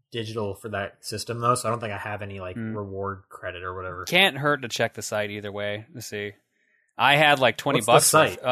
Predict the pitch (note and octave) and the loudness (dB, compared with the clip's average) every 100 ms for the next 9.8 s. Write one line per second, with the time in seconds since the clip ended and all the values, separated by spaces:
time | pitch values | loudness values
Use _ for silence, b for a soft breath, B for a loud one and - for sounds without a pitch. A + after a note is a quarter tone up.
0 | C3 C3+ E3+ D3+ - C#3 A#2 C3+ C#3 B2+ | 6 6 2 -2 -4 -14 -2 0 2 0
1 | A#2+ A#2+ A#2 A#2+ A2+ A2 A2+ A#2 A2 G#2 | 0 0 4 2 2 -4 -4 -2 0 -2
2 | A2 G#2 A2 A#2 C3+ C3 C3 D3 D3 D#3+ | -2 -4 -4 -6 -8 -8 -6 -2 -2 -2
3 | _ _ _ _ _ _ _ _ _ - | _ _ _ _ _ _ _ _ _ -12
4 | G#2+ - G2 G#2+ G#2+ G#2 A2 G#2 F#2+ _ | -10 -10 -12 -10 -10 -10 -10 -12 -14 _
5 | _ _ _ _ _ _ _ _ _ _ | _ _ _ _ _ _ _ _ _ _
6 | _ _ _ _ - A#2+ - _ _ _ | _ _ _ _ -6 -6 -6 _ _ _
7 | - C3 G#2 - E3+ E3 D3+ B2 B2 A#2 | 2 2 2 4 4 6 4 4 2 4
8 | D3+ F3+ F#3 D3+ C#3 C#3 C#3 C#3 A#2+ A#2 | 4 6 4 2 0 0 0 -2 0 0
9 | A#2+ A2+ A2+ - A#2 G#2+ A2 | 0 -2 -4 -2 2 4 2